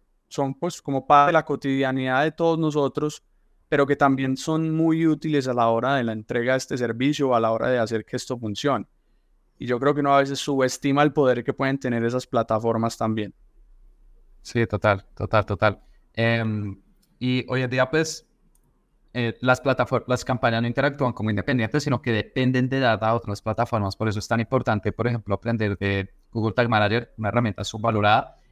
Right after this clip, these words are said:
Speaker 2: y que también cuando uno la usa por primera vez es como intimidante, pero si le sabes sacar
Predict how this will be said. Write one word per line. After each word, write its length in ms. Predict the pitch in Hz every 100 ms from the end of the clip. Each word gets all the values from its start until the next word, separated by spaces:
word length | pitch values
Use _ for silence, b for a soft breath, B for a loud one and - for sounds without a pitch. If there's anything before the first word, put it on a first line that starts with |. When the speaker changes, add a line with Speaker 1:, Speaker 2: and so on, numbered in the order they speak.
| _
Speaker 2:
y 80 | 127
que 120 | 123
también 220 | 135 120
cuando 220 | 135 135
uno 120 | 147 123
la 120 | 135
usa 200 | 127 113
por 180 | - -
primera 280 | 135 127
vez 140 | 110 110
es 80 | -
como 140 | 110
intimidante, 500 | 101 123 135 113 175
pero 200 | - 123
si 120 | 120
le 80 | 117
sabes 300 | - 107 107
sacar 340 | 135 131 120